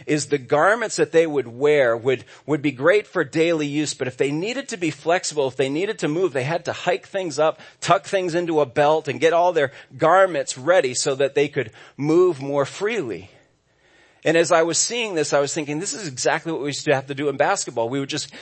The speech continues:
get down there and, and pull up so that we could move. Now,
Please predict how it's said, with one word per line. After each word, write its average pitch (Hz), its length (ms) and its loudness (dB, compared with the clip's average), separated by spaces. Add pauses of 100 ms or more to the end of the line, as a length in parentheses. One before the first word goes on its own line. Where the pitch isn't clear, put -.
(140)
get 160 160 0
down 160 260 2
there 190 220 2
and, 131 280 -6
and 127 160 -6
pull 180 200 -2
up 185 140 2
so 143 160 -2
that 127 140 0
we 139 140 -4
could 139 200 -6
move. 156 400 -2
Now, 151 320 0